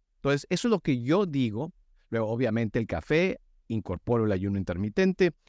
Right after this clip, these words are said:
pero le digo, si no lo dije, o sea, champiñones y otras madres, pero básicamente esa es la estructura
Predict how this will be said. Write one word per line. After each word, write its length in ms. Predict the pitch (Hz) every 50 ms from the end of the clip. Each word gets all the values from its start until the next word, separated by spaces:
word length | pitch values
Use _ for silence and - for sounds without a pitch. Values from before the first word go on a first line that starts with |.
| _ _ _ _ _
pero 340 | - 131 135 131 131 123 117
le 120 | 113 117 117
digo, 220 | 123 127 110 107 -
si 180 | - - 107
no 80 | 107 147
lo 120 | 185 175
dije, 440 | 135 165 202 185 - 190 196 196 - _ _ _ _ _ _ _ _ _ _ _ _ _ _ _
o 80 | - 98
sea, 120 | 104 95
champiñones 720 | - - 131 113 98 - 120 120 131 139 143 147 147 135
y 40 | 131
otras 200 | 131 - 135 123
madres, 280 | 117 107 98 87 76 76 -
pero 160 | - 90 87 -
básicamente 680 | 98 123 139 170 - 170 156 156 151 151 175 - - -
esa 300 | 160 160 - - 180 151
es 200 | 151 151 139 -
la 120 | 143 127
estructura 880 | 110 - - - 107 101 - _ _ _ - 175 165 135 123 156 202 -